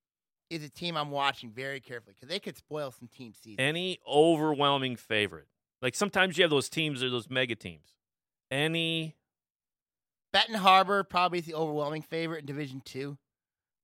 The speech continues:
Speaker 2: Any in
Speaker 1: Um,
Speaker 2: one? Do you think it's wide open?
Speaker 1: I think D one's wide open.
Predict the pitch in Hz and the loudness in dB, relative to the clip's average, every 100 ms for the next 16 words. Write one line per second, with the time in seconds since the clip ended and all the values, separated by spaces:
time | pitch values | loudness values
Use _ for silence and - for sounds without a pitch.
0 | _ 135 143 143 139 139 143 156 131 143 | _ -4 0 0 2 2 0 0 0 2
1 | 170 220 135 151 139 - 123 135 139 147 | 2 2 -2 -2 -4 -4 2 4 4 0
2 | 95 85 _ _ _ _ - 196 226 180 | -2 -12 _ _ _ _ 4 4 2 -4
3 | 190 170 160 139 139 120 104 95 | -6 -4 -4 -4 -4 -4 -8 -14